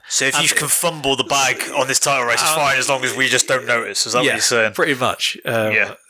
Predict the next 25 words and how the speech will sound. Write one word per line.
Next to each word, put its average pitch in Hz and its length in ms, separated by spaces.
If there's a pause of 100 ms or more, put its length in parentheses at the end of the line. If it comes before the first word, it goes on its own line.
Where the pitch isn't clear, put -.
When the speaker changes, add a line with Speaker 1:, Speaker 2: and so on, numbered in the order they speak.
Speaker 2:
it's, - 420 (1300)
it's - 140
a 135 60
worrying 117 300
one. 107 140
If - 200
you 247 100
were 262 200
City, - 760 (400)
would 156 320
you 214 100
feel 202 300
more 175 720
or 131 200
less 131 300
confident 113 560
looking 110 260
at 110 60
us 113 180
in 113 100
the 110 80
last 107 220
few 110 200
weeks? - 340 (140)
Because 123 420